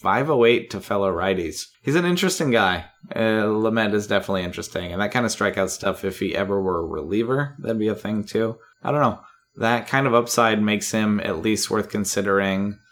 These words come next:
in D F S and stuff, just because, you know, if he strikes out ten, you're in business. So I'm not picking it. There's downside, but think about it.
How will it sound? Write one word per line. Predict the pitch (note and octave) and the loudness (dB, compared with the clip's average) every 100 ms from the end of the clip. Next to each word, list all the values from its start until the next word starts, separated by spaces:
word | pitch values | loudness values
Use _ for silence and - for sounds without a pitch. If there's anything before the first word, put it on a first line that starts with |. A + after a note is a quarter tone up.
| _ - | _ -4
in | G#2+ G#2 | 2 2
D | G2+ G#2+ | 2 2
F | G2 G2 | 0 -2
S | - - | -2 -2
and | G2 | -6
stuff, | - E2 - - | -2 -4 -4 -8
just | F2 E2+ | -8 -6
because, | F2+ F#2+ F2+ F2+ - - | -6 -4 -4 -4 -6 -4
you | G2 | -4
know, | F2 | -4
if | F2+ | -2
he | G2 | -4
strikes | - G2 - | -2 -2 0
out | G2+ - | -4 -2
ten, | G#2+ G#2+ F2+ | -2 -2 -4
you're | F2 | -6
in | F2+ | -4
business. | F2 F2+ - D#2 - - | -2 -4 -6 -12 -12 -10
So | - F2 - | -6 -6 0
I'm | C3+ | 2
not | D3 F#2+ | 2 2
picking | A2+ G2+ | -2 0
it. | G2+ - | -4 -2
There's | G2 F#2 | -4 -2
downside, | F2+ F2+ - E2+ F2+ | -6 -6 -6 -6 -6
but | E2 | -6
think | E2+ | -8
about | E2 E2 | -6 -6
it. | E2 | -6